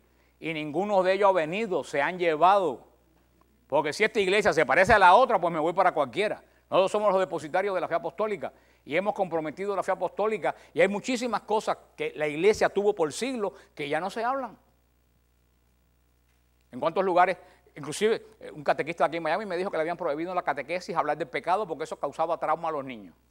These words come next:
Y yo le dije, a mí desde pequeño me hablaron del pecado, a mí nunca eso me causó tra-, ca-, trauma. Me enseñaron por dónde no debía,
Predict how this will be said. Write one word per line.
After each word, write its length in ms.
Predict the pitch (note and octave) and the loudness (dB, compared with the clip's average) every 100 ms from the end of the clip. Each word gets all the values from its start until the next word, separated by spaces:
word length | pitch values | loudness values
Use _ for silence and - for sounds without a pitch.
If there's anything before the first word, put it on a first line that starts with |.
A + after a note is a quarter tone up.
| _ _ _ _ _ _ _ _ _ _ _ _ _ _ _ | _ _ _ _ _ _ _ _ _ _ _ _ _ _ _
Y 80 | C#3 | 0
yo 80 | E3+ | 2
le 80 | |
dije, 100 | F3+ | 4
a 80 | C#3 | 2
mí 140 | C#3+ A3+ | 4 4
desde 220 | A#3 A3+ | 4 2
pequeño 500 | F#3 G3 G3+ C#3 A#2 | -2 -2 -4 -6 -4
me 100 | C3 | -2
hablaron 300 | C3 E3 G3+ | 0 0 -2
del 120 | F#3 | -4
pecado, 360 | D#3+ D3+ A3 F#3+ | -2 2 4 2
a 60 | |
mí 100 | E3+ | -2
nunca 200 | F#3+ G3+ | -6 -6
eso 120 | F#3+ | -6
me 100 | F3+ | -4
causó 320 | E3 D3 F#3+ G3 | -2 -2 -2 -6
tra-, 160 | D#3 - | -10 0
ca-, 180 | F3+ F3 | 0 4
trauma. 320 | G3 G#3 D#3 | 2 4 0
Me 160 | F3 | -2
enseñaron 640 | F#3 - E3+ E3 G#3+ A#3+ G3+ | -2 0 0 2 2 2 0
por 160 | D#3+ | -2
dónde 280 | D3+ G3 G3 | -2 -4 -2
no 140 | F3 F3+ | -4 -2
debía, 580 | E3+ E3 G3 F3 G#2+ | -2 -2 0 2 0